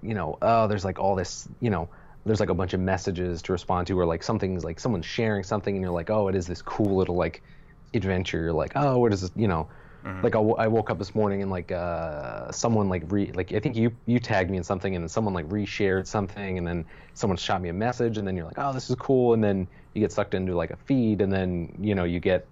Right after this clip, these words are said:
Speaker 1: it's like the, you know, come off that little, like,
Speaker 2: Yeah.
Speaker 1: you know, adventure high or whatever,
Speaker 2: <laughs>
Speaker 1: and then you're just, like, you know, scrolling, and then you're like, "Ugh," and then,
Speaker 2: Mm-hmm.
Speaker 1: you know, you look at the clock and reality sets in, and you're like,
Speaker 2: Yeah.
Speaker 1: "I should,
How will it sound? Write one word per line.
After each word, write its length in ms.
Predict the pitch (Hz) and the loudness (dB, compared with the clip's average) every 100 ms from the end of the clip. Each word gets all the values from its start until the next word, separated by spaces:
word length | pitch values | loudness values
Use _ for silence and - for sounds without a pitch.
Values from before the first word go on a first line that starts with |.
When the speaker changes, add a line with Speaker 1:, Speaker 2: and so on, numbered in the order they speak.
| - 117 | -8 -8
Speaker 1:
it's 120 | - | -2
like 200 | 101 - | -2 0
the, 160 | 90 71 82 | -2 -2 -4
you 120 | 101 | -4
know, 40 | |
come 240 | 92 113 95 | -2 0 0
off 240 | 87 - | 0 -2
that 240 | 95 80 | -4 -2
little, 220 | 98 92 90 | -2 0 0
like, 160 | 95 | -2
Speaker 2:
Yeah. 160 | 92 87 - - - - - | -2 -6 -12 -20 -20 -20 -4
Speaker 1:
you 100 | 127 | 2
know, 300 | 107 85 71 95 | 2 2 -2 -6
adventure 640 | 87 107 101 - 85 78 | -2 0 0 -4 -6 -4
high 340 | - 101 92 82 | -2 -2 -2 -4
or 100 | 87 | 0
whatever, 500 | 104 98 90 87 78 | 2 2 0 -2 -2
Speaker 2:
<laughs> 40 | |
Speaker 1:
and 120 | 98 | 0
then 140 | 98 95 | 2 2
you're 100 | 82 | 0
just, 240 | 90 - | -2 -4
like, 300 | 92 87 82 - - - - - - | -4 -4 -10 -14 -16 -18 -20 -16 0
you 80 | 117 | 2
know, 100 | 87 | 2
scrolling, 460 | - 117 104 98 | 0 4 4 4
and 80 | 92 | 2
then 80 | 90 | -2
you're 120 | 87 | -2
like, 220 | 82 82 80 | -2 -2 -4
"Ugh," 640 | 82 82 80 78 73 73 | -4 -4 -2 -2 -4 -4
and 160 | 95 82 | -2 -2
then, 180 | 76 | -2
Speaker 2:
Mm-hmm. 100 | 69 92 | -2 -2
Speaker 1:
you 40 | |
know, 160 | 82 - - | -2 -8 -4
you 100 | 110 | 2
look 120 | 104 92 | 4 4
at 80 | |
the 80 | 85 | 2
clock 380 | - 92 85 85 | 0 0 0 -4
and 100 | 85 | -6
reality 400 | 85 85 80 85 | -4 -2 -2 -4
sets 320 | - - - | -4 -6 -2
in, 180 | 78 65 | -4 -4
and 80 | 78 | -6
you're 80 | 76 | -2
like, 100 | 113 | -2
Speaker 2:
Yeah. 140 | 98 | 0
Speaker 1:
"I 20 | 90 | -2
should, 280 | - 69 | -4 -8